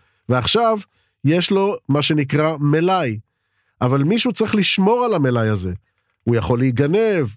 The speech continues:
עלולה לפרוץ שריפה. אז המישהו הזה, מי ששומר על המלאי הזה, הוא הגורם שיש לו בעצם מונופול על הפעלת כוח, והוא זה שיגבה מיסים תמורת השירותים שלו. אני משתמש במילים מונופול על הכוח,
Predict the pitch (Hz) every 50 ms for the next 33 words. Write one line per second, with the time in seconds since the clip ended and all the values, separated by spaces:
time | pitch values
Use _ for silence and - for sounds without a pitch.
0 | _ _ - 143 131 127 131 131 127 123 - - 131 127 - - 147 143 135 139
1 | - 208 220 220 208 185 139 135 _ _ _ _ _ _ _ - - - 143 135
2 | 123 143 131 147 202 247 233 - 226 175 139 107 107 110 110 113 113 _ _ _
3 | _ _ _ - 160 190 - 233 - - 180 160 147 175 214 226 226 202 185 160
4 | 151 143 156 180 196 190 160 135 135 131 131 127 143 190 208 180 147 170 160 151
5 | 175 185 170 165 180 - _ _ _ _ _ - - - 156 190 185 - 214 175
6 | 190 190 - - 190 170 160 180 156 156 143 135 170 196 220 214 196 180 156 -
7 | - 147 160 175 - - - - - 156 143 139 147 175 185 - - _ _ _
8 | _ _ _ - - 117 143 143 117 160 247 262 190 131 143 202 240 233 202 175
9 | _ _ _ _ _ _ - - - 170 156 147 123 175 196 202 202 180 - -
10 | 254 262 254 247 208 - 196 180 175 190 214 - 226 202 - 214 202 202 196 -
11 | 233 233 226 - - 180 135 120 101 - _ _ _ _ _ _ _ _ _ _
12 | _ _ _ - - 143 147 160 170 165 - - 165 180 233 254 214 202 214 190
13 | 170 160 170 202 214 196 180 160 147 135 - 175 190 202 190 165 147 135 - 170
14 | 175 160 143 139 143 - -